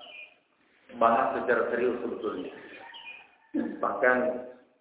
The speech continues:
ya, eh, belum ada, eh, konsep yang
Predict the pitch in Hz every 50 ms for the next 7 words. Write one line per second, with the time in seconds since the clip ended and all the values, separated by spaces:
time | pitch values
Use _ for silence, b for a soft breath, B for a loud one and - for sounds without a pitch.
0 | 123 123 123 - - - 113 107 - - - - - - - - - - - -
1 | - - - - 185 - - - - 117 117 113 - - - - - - - -
2 | - - - - - - - - - - - - _ _ _ - 117 117 117 113
3 | 117 120 120 120 120 120 117 120 120 123 127 127 127 127 127 127 123 123 123 123
4 | 123 123 123 - - - - - - - _ _ _ _ _ _ _ _ _ _
5 | _ _ _ _ _ _ _ _ _ _ _ _ _ _ _ _ _ _ _ _
6 | _ _ _ - 101 101 101 101 101 101 101 101 98 98 98 98 95 95 95 95
7 | 92 - - - - - - - - _ _ _ _ _ _ _ _ _ _ _
8 | _ _ _ _ _ _ - 123 127 127 123 123 127 139 143 135 - 131 127 117
9 | 113 - -